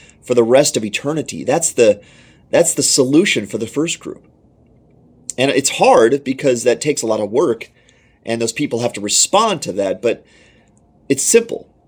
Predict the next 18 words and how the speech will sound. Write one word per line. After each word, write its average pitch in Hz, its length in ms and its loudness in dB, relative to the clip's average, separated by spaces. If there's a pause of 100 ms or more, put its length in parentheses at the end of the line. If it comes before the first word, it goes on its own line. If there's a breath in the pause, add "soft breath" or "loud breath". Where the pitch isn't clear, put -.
(140)
It's 127 140 -4
a 139 40 -2
simple 160 540 4
one-step 131 760 0
process. - 600 -4
Take - 400 -2
the 143 100 0
gospel, 110 460 -4
take - 320 -8
the 151 60 -10
truth 104 440 -8
to 107 100 -16
the 104 80 -8
people 120 280 -6
that 101 180 -2
don't 123 240 0
know 113 200 -2
it, - 180 -8